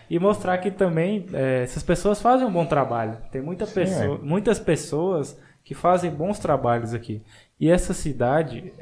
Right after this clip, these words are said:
Speaker 1: eu acho que ela tem que crescer, moça. Não dá pra ficar parada mais, não.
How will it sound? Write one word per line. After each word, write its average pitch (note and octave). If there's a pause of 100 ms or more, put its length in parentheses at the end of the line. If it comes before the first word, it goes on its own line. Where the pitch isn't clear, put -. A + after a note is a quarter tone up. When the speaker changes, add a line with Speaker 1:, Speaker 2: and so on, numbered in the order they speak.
Speaker 1:
eu C#3+
acho C#3+
que D#3
ela D3+
tem D3+
que D3
crescer, E3+
moça. A#2 (340)
Não C3
dá C3+
pra C#3
ficar -
parada C#3+
mais, C#3+
não. -